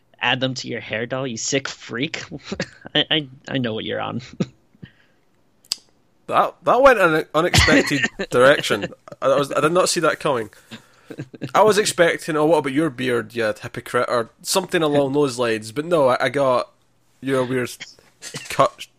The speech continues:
Speaker 2: hair fetish person."
Speaker 1: Which, not to, you know, kink shame anyone. If that's what you're into, that's completely fine, as long as you're taking people's hair with their consent. That's, there's n-,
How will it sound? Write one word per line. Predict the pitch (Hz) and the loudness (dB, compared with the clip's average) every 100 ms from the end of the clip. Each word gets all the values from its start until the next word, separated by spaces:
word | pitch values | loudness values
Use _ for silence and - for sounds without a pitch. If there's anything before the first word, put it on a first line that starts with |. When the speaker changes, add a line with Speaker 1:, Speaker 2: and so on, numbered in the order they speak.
| _ _ _ _ _ - | _ _ _ _ _ -20
Speaker 2:
hair | - 135 127 - _ _ _ | -2 2 2 0 _ _ _
fetish | - 131 120 120 - - _ _ | 2 2 2 -2 -6 -10 _ _
person." | 123 110 - 107 98 - _ _ _ _ _ - _ _ | 0 0 -4 -8 -10 -14 _ _ _ _ _ -20 _ _
Speaker 1:
Which, | 139 135 | -6 -6
not | 135 151 180 | -4 -4 -2
to, | 165 165 - - | 0 0 0 -10
you | 127 | -2
know, | 127 120 | -2 0
kink | 139 120 | -4 -2
shame | - 117 110 | -2 -2 -2
anyone. | 113 104 104 | -4 -2 -2
If | 107 | -4
that's | - 110 143 | -2 0 2
what | |
you're | 131 139 | 2 2
into, | 135 117 | 0 -2
that's | 107 107 - - _ | -2 -4 -6 -16 _
completely | - 131 147 151 143 | -6 -2 0 0 -2
fine, | 131 127 117 | 0 0 0
as | 110 | 0
long | 127 | -2
as | 156 | 0
you're | 143 | -2
taking | 131 143 123 | -2 -4 -4
people's | 123 123 110 | -4 -4 -4
hair | 123 113 | 0 0
with | 107 110 | 0 -4
their | 95 | -6
consent. | - 95 - 107 - | -6 -8 -6 -6 -6
That's, | - 107 - - - - - - - | -4 -4 -4 -6 -8 -12 -18 -16 -8
there's | 113 110 | -6 -2
n-, | 131 | -2